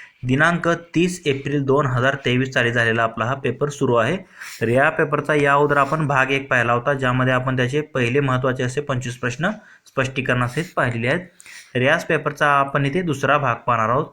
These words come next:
तर दुसऱ्या भागामध्ये देखील आपण याचे महत्त्वाचे असे पंचवीस प्रश्न पाहणार आहोत. तर हे प्रश्न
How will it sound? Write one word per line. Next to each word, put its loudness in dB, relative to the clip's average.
तर 0
दुसऱ्या -2
भागामध्ये 0
देखील -4
आपण -2
याचे -2
महत्त्वाचे 0
असे 0
पंचवीस -4
प्रश्न -6
पाहणार 2
आहोत. 0
तर 0
हे 0
प्रश्न -2